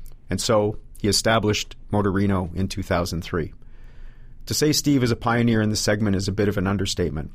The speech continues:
and I know you'll enjoy his insights into the past, present, and future of this growing form of electrified travel. But before we get to the interview, let's talk charging infrastructure. The majority of surveys citing the top three concerns of prospective E V buyers,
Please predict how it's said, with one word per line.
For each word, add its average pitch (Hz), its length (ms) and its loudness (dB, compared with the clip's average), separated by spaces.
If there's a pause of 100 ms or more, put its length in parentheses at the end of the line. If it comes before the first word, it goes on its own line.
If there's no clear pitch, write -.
(140)
and 98 140 0
I 101 80 2
know 110 180 4
you'll 107 180 2
enjoy 101 320 2
his 98 160 2
insights 98 460 0
into 87 140 -2
the 87 40 -4
past, - 460 -2
present, 98 340 0
and 95 160 -4
future 98 380 -2
of 92 200 -6
this 95 140 -4
growing 101 360 2
form 95 440 0 (360)
of 92 100 0
electrified 95 560 0
travel. 90 380 -2 (680)
But 123 100 -2
before 170 300 4
we 196 60 6
get 175 160 2
to 151 80 2
the 147 100 4
interview, 107 460 4 (960)
let's 165 180 0
talk 147 260 0
charging 104 380 2
infrastructure. - 680 -2 (1080)
The 123 80 -2
majority 156 400 4
of - 80 2
surveys 110 440 2
citing 104 280 2
the 101 80 0
top 127 240 0
three 127 180 -2
concerns 107 640 0
of 92 180 -6
prospective - 560 -2
E 107 200 0
V 104 180 0
buyers, 98 580 0